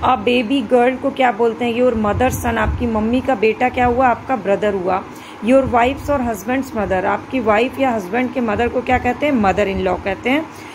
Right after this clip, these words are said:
ये कुछ relations हैं जो उसको learn नहीं है, तो मैंने इसलिए उसको ये दिया हुआ है। बाद रचित का ना reasoning का part बहुत अच्छा है, तो बहुत कम question मैंने reasoning में दिए हैं।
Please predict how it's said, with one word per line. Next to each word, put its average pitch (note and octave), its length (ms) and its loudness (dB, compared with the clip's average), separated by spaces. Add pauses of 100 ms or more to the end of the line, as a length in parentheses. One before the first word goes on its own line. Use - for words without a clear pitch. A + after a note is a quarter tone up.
(160)
ये C4 160 2
कुछ D#4 240 -4
relations C4+ 580 0
हैं C4+ 100 0
जो B3+ 80 -4
उसको C4+ 220 -2
learn A3+ 300 2
नहीं A3 340 0
है, A#3 100 0
तो A#3+ 140 -4
मैंने A3+ 220 -2
इसलिए A#3+ 280 -2
उसको A#3 200 -4
ये G#3+ 140 0
दिया F#3 260 -2
हुआ F#3 200 0
है। G#3+ 140 0 (180)
बाद D#4 180 2
रचित C#4 260 -2
का D#4+ 100 -2
ना D#4+ 120 2
reasoning B3+ 500 -2
का D4 120 -2
part A#3+ 320 0
बहुत G#3+ 340 -2
अच्छा G3+ 240 -4
है, G3+ 60 -2
तो A3 120 -6
बहुत B3 300 -2
कम C4 200 0
question A#3+ 380 -2
मैंने G#3 220 0
reasoning G3+ 340 -2
में G3 120 -4
दिए F#3 200 -4
हैं। G#3+ 240 0